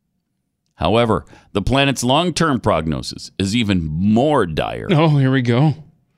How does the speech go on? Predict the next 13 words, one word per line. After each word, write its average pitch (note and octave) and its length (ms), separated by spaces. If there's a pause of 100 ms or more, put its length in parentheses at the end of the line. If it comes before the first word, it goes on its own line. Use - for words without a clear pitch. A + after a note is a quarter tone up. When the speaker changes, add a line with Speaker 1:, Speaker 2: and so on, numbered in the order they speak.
(300)
Speaker 1:
Because D#2+ 280
the E2 80
sun B2+ 280
will F2+ 200
run, G#2+ 440
one B2 320
day B1 260
run F2+ 280
out A#2 160
of - 80
fuel F#2+ 500
and G2 100
expand, F#2 680